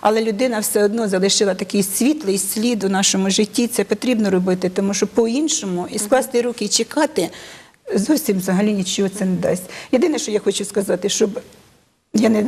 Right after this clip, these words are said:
Speaker 1: не раз повторююся, що в нас в Черкасах повинен бути центр реабілітації. Центр реабілітації, він сьогодні, ну, надзвичайно потрібний, тому що, да,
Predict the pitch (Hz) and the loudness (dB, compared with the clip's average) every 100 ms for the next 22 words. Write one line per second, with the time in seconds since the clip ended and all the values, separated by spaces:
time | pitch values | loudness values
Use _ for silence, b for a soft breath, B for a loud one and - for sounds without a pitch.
0 | 208 214 202 190 208 196 - 269 226 214 | 2 2 4 2 0 0 0 0 0 -2
1 | - 202 - - 240 240 - - 202 269 | -2 -4 -2 0 2 0 0 -2 0 -2
2 | 214 196 190 190 196 196 - 185 226 196 | -2 0 0 0 0 -2 -2 -2 -2 -2
3 | 175 185 190 185 - - 233 - - _ | -2 -2 -4 -2 -6 -6 -10 -12 -20 _
4 | - B B B B - 277 269 254 220 | -18 B B B B 0 0 2 -2 -2
5 | 240 311 294 - 202 196 185 - - 208 | 0 0 -2 -2 0 0 -2 -8 -2 0
6 | 262 269 - 226 247 214 208 339 - 220 | 2 0 0 2 2 0 -4 -4 0 2
7 | 226 214 220 208 175 170 170 175 175 180 | 2 2 -2 0 0 0 -2 -4 0 2
8 | 185 185 226 240 240 226 208 185 - - | 2 2 2 2 0 2 2 0 -10 -20
9 | _ _ - 175 165 | _ _ 0 2 2